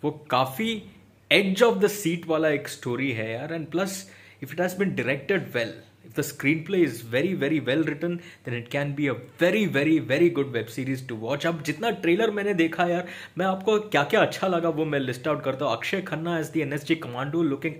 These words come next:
absolutely terrific and stunning, बहुत अच्छा लग रहा है। Plus,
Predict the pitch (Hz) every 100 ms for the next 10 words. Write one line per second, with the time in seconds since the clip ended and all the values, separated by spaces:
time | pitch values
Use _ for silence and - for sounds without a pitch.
0 | 131 139 - 180 151 143 143 156 139 -
1 | - - - 143 165 175 165 123 - -
2 | 123 156 190 - - 120 123 190 190 151
3 | 131 123 156 156 233